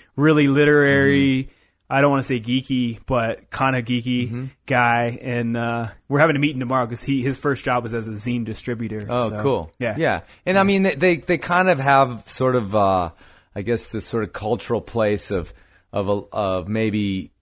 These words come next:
Speaker 2: you know, graphic novels kind of fit in there, like
Speaker 1: Right,
Speaker 2: the
Speaker 1: yeah.
Speaker 2: underground thing, like
Speaker 1: Weird shit.
Speaker 2: weird, hip,
Speaker 1: Yeah.
Speaker 2: you know, and,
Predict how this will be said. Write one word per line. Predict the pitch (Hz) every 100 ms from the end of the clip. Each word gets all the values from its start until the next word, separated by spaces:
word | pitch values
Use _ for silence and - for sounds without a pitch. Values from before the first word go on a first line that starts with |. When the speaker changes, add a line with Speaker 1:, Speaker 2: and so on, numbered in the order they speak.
| _
Speaker 2:
you | 110 90
know, | 87
graphic | 78 - 113 107 104 95
novels | 107 107 117 117 117 -
kind | 131 117
of | 113
fit | - 120
in | 117 117
there, | 117 113
like | 110 107
Speaker 1:
Right, | 143
Speaker 2:
the | 135
Speaker 1:
yeah. | 101
Speaker 2:
underground | 107 110 110 110 107 -
thing, | 110 104 101
like | 92 90 -
Speaker 1:
Weird | 143 165 156 135 117
shit. | - 107 123
Speaker 2:
weird, | 131 143 139 135
hip, | - 131 131 127 -
Speaker 1:
Yeah. | 117 117 107 -
Speaker 2:
you | 110
know, | 110 107 104 107
and, | 147 151